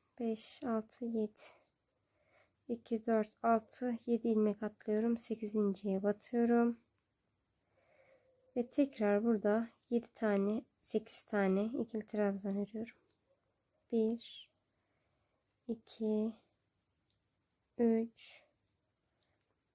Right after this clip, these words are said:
dört, beş,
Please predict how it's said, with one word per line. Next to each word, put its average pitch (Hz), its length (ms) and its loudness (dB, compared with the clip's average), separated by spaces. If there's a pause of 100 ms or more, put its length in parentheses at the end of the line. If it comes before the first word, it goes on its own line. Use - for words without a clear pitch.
(220)
dört, 226 680 -2 (1600)
beş, 226 680 -4